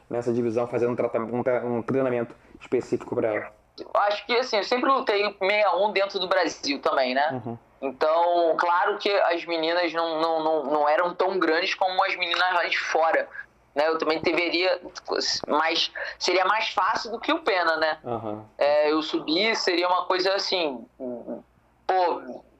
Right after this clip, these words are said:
Speaker 2: bem mais fácil pra mim, faz-, faria com certeza um trabalho também de ganho de,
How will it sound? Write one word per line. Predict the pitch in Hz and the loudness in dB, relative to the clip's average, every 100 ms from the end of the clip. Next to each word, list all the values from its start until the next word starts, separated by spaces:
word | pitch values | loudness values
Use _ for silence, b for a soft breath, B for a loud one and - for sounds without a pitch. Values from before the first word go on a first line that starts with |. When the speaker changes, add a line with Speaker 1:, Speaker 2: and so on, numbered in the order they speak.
| _ | _
Speaker 2:
bem | 175 190 | 0 2
mais | 208 214 | 2 0
fácil | - 170 185 - | 0 0 0 -2
pra | 190 165 | 0 0
mim, | 156 180 190 175 - | 0 -2 -6 -8 -2
faz-, | 156 151 - | 0 0 0
faria | 165 160 165 165 | 0 2 2 0
com | 165 | 0
certeza | 165 165 160 160 | 0 0 0 0
um | |
trabalho | 160 151 151 151 | 2 2 2 0
também | 143 147 | 0 0
de | 147 | -2
ganho | 135 143 156 151 | -2 0 0 -4
de, | 139 131 | -6 -8